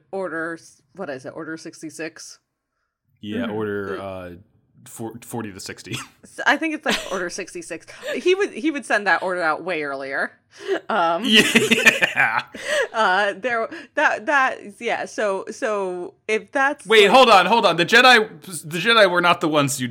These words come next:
Speaker 2: executed Order sixty-six, let's be clear. That was
Speaker 1: What?
Speaker 2: not Yoda's doing.
Speaker 1: No, but that's what I'm saying. Like, if he was in charge of, uh,
Speaker 2: Oh, oh,
Speaker 1: like,
Speaker 2: sh-,
Speaker 1: if he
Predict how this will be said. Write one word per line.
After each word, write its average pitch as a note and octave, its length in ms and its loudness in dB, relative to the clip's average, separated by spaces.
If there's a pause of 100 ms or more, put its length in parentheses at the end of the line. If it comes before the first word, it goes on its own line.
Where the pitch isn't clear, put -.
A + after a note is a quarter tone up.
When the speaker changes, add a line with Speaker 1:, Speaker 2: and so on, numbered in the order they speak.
(120)
Speaker 2:
executed C3 460 -4
Order A2 180 -4
sixty-six, G2+ 460 -12
let's G2 120 -16
be F2+ 120 -18
clear. F#2+ 220 -6 (680)
That D3+ 80 -4
was D#3 120 -2
Speaker 1:
What? - 0 -
Speaker 2:
not E3+ 160 2
Yoda's A#2 340 -2
doing. A2 420 -8 (1300)
Speaker 1:
No, - 220 0
but G3+ 200 -4
that's C4+ 180 2
what C#4 100 -6
I'm A3 100 -8
saying. F#3+ 340 -2
Like, F3 240 -4
if A3+ 160 -6
he A#3 100 -6
was G#3+ 180 -4
in G#3 120 -8
charge F#3+ 480 0
of, D#3 480 -6 (920)
uh, G3+ 60 2 (200)
Speaker 2:
Oh, - 120 -4
oh, A#3 140 8
Speaker 1:
like, G#3 200 6
Speaker 2:
sh-, - 80 -10
Speaker 1:
if A#3 60 -2
he D4+ 40 4